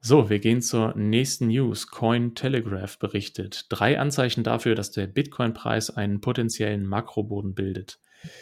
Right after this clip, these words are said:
Ja, ähm, also hier geht's jetzt wieder um das Thema Preis und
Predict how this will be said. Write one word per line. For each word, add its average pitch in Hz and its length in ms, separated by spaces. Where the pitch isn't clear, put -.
Ja, 107 500
ähm, 113 220
also 110 180
hier 127 80
geht's 139 180
jetzt 127 160
wieder 147 180
um 131 100
das 113 140
Thema 120 360
Preis - 800
und 127 680